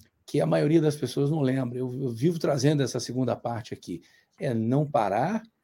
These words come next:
não retroceder e não precipitar. Lembrando, precipitar é retroceder. Não tem como queimar etapa. É você querer construir o segundo andar antes de construir o térreo, antes de construir o primeiro andar de uma casa.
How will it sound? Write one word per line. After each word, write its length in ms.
não 300
retroceder 800
e 100
não 180
precipitar. 760
Lembrando, 720
precipitar 880
é 140
retroceder. 920
Não 120
tem 180
como 240
queimar 340
etapa. 520
É 60
você 160
querer 300
construir 680
o 100
segundo 460
andar 520
antes 260
de 100
construir 600
o 100
térreo, 500
antes 180
de 60
construir 400
o 60
primeiro 320
andar 280
de 60
uma 100
casa. 460